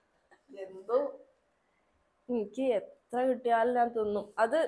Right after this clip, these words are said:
Speaker 2: അത് actually നമ്മളെ ഹെൽത്തിന് അത്ര നല്ലതൊന്നും അല്ലെന്ന് എനിക്കറിയാം.
Speaker 1: പക്ഷെ നല്ലതാണെന്ന് പറയാൻ പോയത്.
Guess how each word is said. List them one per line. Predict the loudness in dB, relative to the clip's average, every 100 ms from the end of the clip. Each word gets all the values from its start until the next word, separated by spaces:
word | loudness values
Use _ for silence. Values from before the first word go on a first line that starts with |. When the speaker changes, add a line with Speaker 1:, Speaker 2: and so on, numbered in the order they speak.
| -2 -16 -18 _ _ _ _ _ _ _ -2
Speaker 2:
അത് | 4 4
actually | 6 4 6
നമ്മളെ | 4 4 4
ഹെൽത്തിന് | 6 4 4 2 0
അത്ര | 4 4
നല്ലതൊന്നും | 4 2 2 2 4 4
അല്ലെന്ന് | 2 2 0
എനിക്കറിയാം. | 0 2 2 2 -4 -2 -2
Speaker 1:
പക്ഷെ | -2 -6 -8
നല്ലതാണെന്ന് | -8 -10 -10 -10
പറയാൻ | -10 -10
പോയത്. | -16 -20 -20